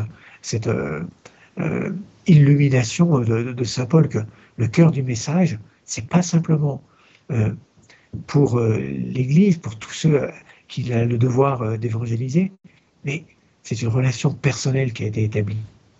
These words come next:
Alors, ces paroles sont réellement pour saint Paul le centre de la vie de l'Église.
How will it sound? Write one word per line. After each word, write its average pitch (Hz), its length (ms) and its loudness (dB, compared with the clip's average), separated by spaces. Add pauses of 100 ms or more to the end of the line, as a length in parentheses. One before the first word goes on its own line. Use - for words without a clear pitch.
(960)
Alors, 170 340 6 (1200)
ces - 220 -2
paroles 165 480 0
sont - 180 -16
réellement 175 380 0
pour 143 340 -10
saint 135 220 -10
Paul 185 320 -2 (460)
le 123 140 -2
centre 135 720 -2
de 131 140 -4
la 117 120 0
vie 143 180 2
de 131 80 -4
l'Église. 113 420 -6